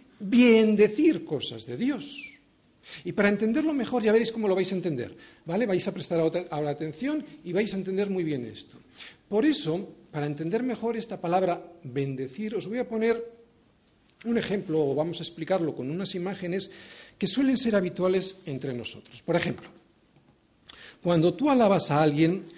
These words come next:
lo que estás haciendo es reconocer bondades de su carácter,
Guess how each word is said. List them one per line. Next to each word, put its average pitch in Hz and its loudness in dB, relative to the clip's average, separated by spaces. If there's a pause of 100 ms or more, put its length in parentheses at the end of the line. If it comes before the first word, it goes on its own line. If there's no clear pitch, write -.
(180)
lo 160 0
que 185 -2
estás 269 -2
haciendo 254 0 (160)
es 269 0 (360)
reconocer 170 2 (460)
bondades 175 4 (180)
de 131 -6
su - -8
carácter, 202 2